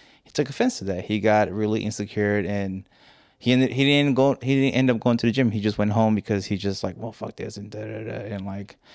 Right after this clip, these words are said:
so he wanted to go off on me the next day, and he's like, "No, that's not the right thing to do." So I was,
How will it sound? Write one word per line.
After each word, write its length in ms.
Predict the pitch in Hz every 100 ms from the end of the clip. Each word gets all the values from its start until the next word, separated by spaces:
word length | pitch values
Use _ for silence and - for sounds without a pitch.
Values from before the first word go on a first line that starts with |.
| - - _
so 200 | - 120
he 240 | 104 165 220
wanted 260 | 190 147
to 80 | 127
go 160 | 117 123
off 200 | 113 110
on 80 | 117
me 80 | 110
the 80 |
next 260 | 104 107 -
day, 380 | 113 135 127 110
and 100 | 107
he's 180 | 117 107
like, 160 | 98
"No, 280 | 107 104 101
that's 200 | 104 -
not 120 | 110
the 80 | 95
right 180 | 92 87
thing 200 | 98 95
to 40 |
do." 220 | 95 101
So 560 | 98 - 101 98 95 98 - _ _ _ _ - - _ -
I 180 | - 117
was, 380 | 98 - -